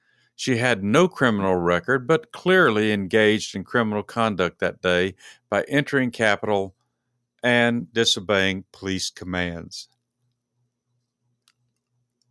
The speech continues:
The question, however, has been why this unarmed trespasser deserved to die.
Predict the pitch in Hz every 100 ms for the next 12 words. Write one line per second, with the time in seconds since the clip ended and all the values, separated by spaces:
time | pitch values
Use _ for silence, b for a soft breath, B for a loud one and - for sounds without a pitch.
0 | _ _ b b b - 110 - 175 170
1 | - 98 90 92 101 90 87 113 131 143
2 | - 165 151 151 B B B _ 143 170
3 | 147 110 117 - 113 113 - 131 139 98
4 | 120 120 113 - - - 156 - 110 95
5 | - 104 95 _ _ _ - 90 95 90
6 | 90 104 87 135 131 82 90